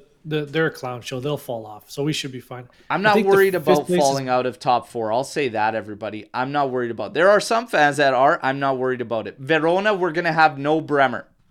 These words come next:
Speaker 2: No Bremer for Verona. Um, I mean, Rugani, Gatti, Danilo. And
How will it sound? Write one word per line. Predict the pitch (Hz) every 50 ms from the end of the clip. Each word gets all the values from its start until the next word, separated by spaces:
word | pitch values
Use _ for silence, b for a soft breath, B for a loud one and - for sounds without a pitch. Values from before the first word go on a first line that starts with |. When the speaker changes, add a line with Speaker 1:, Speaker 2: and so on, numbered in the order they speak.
| _ _ _ _ _ _ _ _ -
Speaker 2:
No | 127 143 165 175
Bremer | 160 175 175 170 170 170 170 170
for | 170 - 165 165 160 156 156 156 -
Verona. | 143 131 151 151 135 139 147 156 170 180 196 202 196 b b b b b b b b b b b b b b b b b _ -
Um, | - 139 147 147 147 147 143 143 143 143 135 127 120 120 _ _ _ _ _ _ _ _ _ _ _ _ _ _ _ _ _ _ _ _ _ _ _ _ _ _ _ _ _ _ - - _ _ _ _ _ -
I | 123 127
mean, | 135 139 143 147 143 143 139 127 _ _ _ _ _ _ _ _ _ -
Rugani, | 117 120 123 120 135 139 147 156 160 170 170 170 160 165 - _ _ _ _ _ -
Gatti, | 135 131 139 147 143 - 160 147 147 - - 131
Danilo. | 120 131 123 120 127 147 156 143 110 95 - _ _ _ _ _ _ _ _ _ _ _ _ -
And | 123 131 131 127 127 131 127 127 123 113